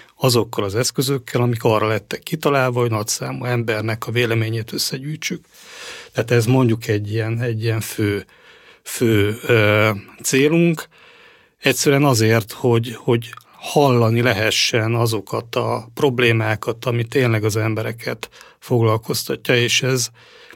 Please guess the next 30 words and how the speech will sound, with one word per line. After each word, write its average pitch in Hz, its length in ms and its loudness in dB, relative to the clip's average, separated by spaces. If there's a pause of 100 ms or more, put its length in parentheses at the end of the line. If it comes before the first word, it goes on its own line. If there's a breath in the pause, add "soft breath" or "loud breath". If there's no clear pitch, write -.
(280 loud breath)
azért 131 280 2
feladat, 120 640 2
mert 117 240 0 (260)
kialakultak 123 720 0
a 143 60 0
sztereotípiák, 117 1040 0
hogy 120 100 -4
mi 127 120 2
a 107 100 2
kamarának 117 600 0
a - 60 -14
feladata, 131 920 0
és 120 200 -2
azt - 280 -6
így 113 180 0 (600 loud breath)
valakit 117 440 0
így 110 100 -2
megállítunk 120 840 2
építészként, 117 880 -4
akkor - 240 -8
azt - 200 -4
a 107 40 0
három 101 340 -4
dolgot 110 400 -6
elmondja, 131 480 -10
hogy 127 220 -10
a 135 140 -10
jogi, 123 460 0
meg 127 280 -10
hogy - 500 -10